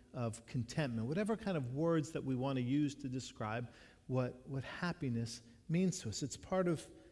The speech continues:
how we were created, part of, I think, the deep longing that we all share. It's interesting that at the end of Martin Luther's life,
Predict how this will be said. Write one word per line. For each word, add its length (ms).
how 200
we 200
were 100
created, 640
part 180
of, 60
I 80
think, 240
the 80
deep 260
longing 400
that 100
we 120
all 240
share. 400
It's 180
interesting 480
that 300
at 120
the 140
end 160
of 160
Martin 480
Luther's 400
life, 480